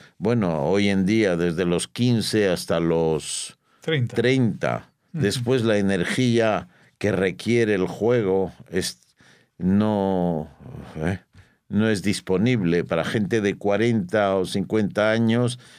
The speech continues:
Speaker 1: ya es mucho más difícil alcanzar la concentración y la disponibilidad de energía para competir al máximo nivel, claro.
Speaker 2: Ujú.
Speaker 1: Yo, por ejemplo, que he ido ahora al, a la, al Campeonato Mundial de Veteranos.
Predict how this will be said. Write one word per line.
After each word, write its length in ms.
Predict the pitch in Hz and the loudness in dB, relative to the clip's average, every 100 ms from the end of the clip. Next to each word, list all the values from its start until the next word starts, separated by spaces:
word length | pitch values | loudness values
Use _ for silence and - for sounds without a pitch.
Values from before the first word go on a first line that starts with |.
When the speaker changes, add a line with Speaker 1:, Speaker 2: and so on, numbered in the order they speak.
| - - | -14 -2
Speaker 1:
ya 140 | 110 | 0
es 120 | 92 | 0
mucho 280 | 101 113 104 | 0 0 -2
más 220 | 92 92 80 | -2 -2 -6
difícil 640 | 71 82 76 - 69 - | -8 -8 -8 -8 -8 -6
alcanzar 600 | 76 78 82 82 - 98 | -6 -4 -4 -2 -2 0
la 200 | 90 85 | 0 -2
concentración 960 | 87 85 87 76 80 78 - 113 123 107 | -4 -4 -4 -4 -4 -4 -2 0 0 0
y 80 | |
la 380 | 87 73 73 67 - - - | 0 0 -2 -4 -12 -20 -6
disponibilidad 1120 | 104 110 - - 95 87 90 80 87 101 98 | -2 0 -2 -2 0 2 2 2 2 2 2
de 80 | 92 | 2
energía 560 | 90 87 - 110 120 | 2 0 0 0 0
para 180 | 98 78 | 0 -2
competir 600 | - 87 92 85 113 113 | -2 -2 -2 -2 0 0
al 320 | 87 85 78 | 0 0 -4
máximo 500 | 73 95 90 - 85 | -4 -4 -4 -4 0
nivel, 420 | 85 90 113 98 65 | 0 2 0 -2 -2
claro. 440 | 98 92 62 - - | 0 0 -2 -10 -8
Speaker 2:
Ujú. 380 | 135 123 120 123 - - | -4 -2 -2 -4 -8 -2
Speaker 1:
Yo, 220 | 92 92 | -2 0
por 120 | 87 | -2
ejemplo, 500 | 87 110 98 87 85 - | 0 -2 0 0 -2 -2
que 320 | 87 85 87 | 0 2 2
he 40 | |
ido 280 | 90 90 87 | 2 2 0
ahora 520 | 87 95 90 82 - _ - - - _ | 0 0 0 -2 -6 _ -20 -18 -20 _
al, 440 | - 85 82 80 67 | -2 0 2 0 -2
a 260 | - 87 | -4 -2
la, 720 | 85 80 78 76 73 76 76 | 0 0 0 -2 -2 -4 -8
al 100 | 78 | -12
Campeonato 560 | 71 82 85 92 90 98 | -6 -2 0 0 0 0
Mundial 460 | 92 98 95 101 90 | 2 2 2 2 2
de 100 | 90 | 2
Veteranos. 960 | 85 - 92 120 110 120 143 143 - | 0 0 2 2 0 0 -2 -6 -14